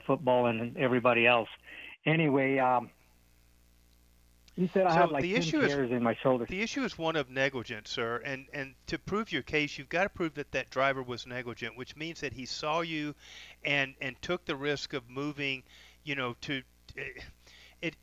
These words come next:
Speaker 2: he undertook an unreasonable risk. And, and, and,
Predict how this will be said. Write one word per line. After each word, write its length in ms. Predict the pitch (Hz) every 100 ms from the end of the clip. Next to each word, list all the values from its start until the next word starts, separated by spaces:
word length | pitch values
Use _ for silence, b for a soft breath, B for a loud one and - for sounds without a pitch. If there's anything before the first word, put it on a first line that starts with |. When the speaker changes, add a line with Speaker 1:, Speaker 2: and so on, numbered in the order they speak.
| -
Speaker 2:
he 320 | 131 196 165 156
undertook 480 | 180 202 - 165
an 100 | 156
unreasonable 800 | 147 147 139 143 127 131 127 120
risk. 440 | 110 123 98 - -
And, 180 | 143 135
and, 260 | 143 143 135 -
and, 160 | 135